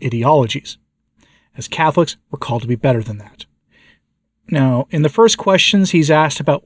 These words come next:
what he hopes to learn at the synod. His response isn't to answer the question so much, but to challenge the bishops by reminding them of who and what they are. Quote,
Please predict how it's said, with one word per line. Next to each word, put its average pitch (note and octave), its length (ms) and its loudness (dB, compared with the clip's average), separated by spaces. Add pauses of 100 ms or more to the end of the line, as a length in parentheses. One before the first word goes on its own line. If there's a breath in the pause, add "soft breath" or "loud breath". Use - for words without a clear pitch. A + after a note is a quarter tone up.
what D3+ 540 -2
he E3 160 -2
hopes C3 240 -4
to - 120 -6
learn A2+ 200 -6
at A2+ 60 -14
the C#3 80 -14
synod. B2+ 360 -4 (580 soft breath)
His G3 360 2
response A#3 540 4
isn't G3+ 340 0
to - 200 -8
answer G3 300 2
the G#3+ 80 0
question E3 400 -2
so C#3+ 220 2
much, C#3+ 260 0
but - 80 -8
to D#3+ 80 -2
challenge F#3 640 2
the D3+ 80 0
bishops C3+ 380 -2
by B2 140 -8
reminding C#3+ 560 2
them E3 180 0 (360 soft breath)
of C#3 140 -4 (120)
who A3 340 4 (180)
and G#2 200 -10
what A#2+ 200 -6
they C3+ 140 2
are. A2 260 -6 (880)
Quote, - 440 -4